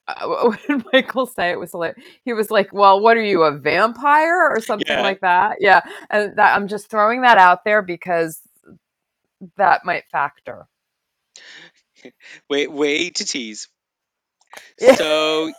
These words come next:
Speaker 2: so yes. Um, me-, meanwhile, Jennifer again tries to tell Kyle to stop what he's doing with Taylor, and she admits that Taylor is pregnant, and she goes, "There are other possibilities of who the father is."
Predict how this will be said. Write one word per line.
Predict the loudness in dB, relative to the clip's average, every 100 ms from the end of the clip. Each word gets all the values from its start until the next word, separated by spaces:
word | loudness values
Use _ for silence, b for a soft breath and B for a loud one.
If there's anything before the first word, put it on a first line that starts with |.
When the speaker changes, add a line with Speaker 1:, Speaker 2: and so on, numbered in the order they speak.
| -8
Speaker 2:
so | -4
yes. | -2 -4 -10 -14 -16 -20 _ _ B B _ -8
Um, | -4 -2 -2 -4 -8 -14 -10
me-, | -10 -10 -16 -20 _ _ _ _ _ _ _
meanwhile, | -14 -10 -6 -4 -4 -6 -14
Jennifer | -8 -6 -6 -4
again | -6 -6 -6 -6 -6 -10
tries | -8 -6 -6
to | -8
tell | -8 -8 -6
Kyle | -6 -6 -6
to | -10
stop | -16 -8 -6 -6 -8 b b b -10
what | -10
he's | -10 -10
doing | -8 -6 -8 -10 b b b b
with | -6 -6 -6
Taylor, | -6 -4 -2 -2 -2 -4
and | -6 -10
she | -6 -6
admits | -6 -4 -6 -6
that | -8 -8
Taylor | -4 -6 -4 -6
is | -10
pregnant, | -8 -6 -6 -8 -10 -12 -18
and | -14
she | -12
goes, | -6 -6 -6
"There | -8 -6 -4 -4
are |
other | -4 -6
possibilities | -6 -6 -8 -10 -8 -8 -10 -10
of | -8 -6 -6 -8 -10
who | -16
the | -16
father | -12 -12 -12 -16
is." | -20 -20 -20